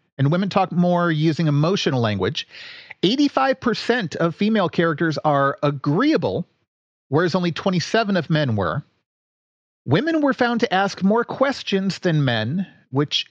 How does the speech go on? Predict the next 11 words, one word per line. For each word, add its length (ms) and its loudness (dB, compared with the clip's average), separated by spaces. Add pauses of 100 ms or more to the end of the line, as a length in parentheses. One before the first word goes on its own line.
then 280 0
seemed 260 0
to 80 0
be 180 0
answered 320 0
by 200 0
the 80 -2
men. 340 -2 (1400)
More 240 4
than 180 0
half 680 -2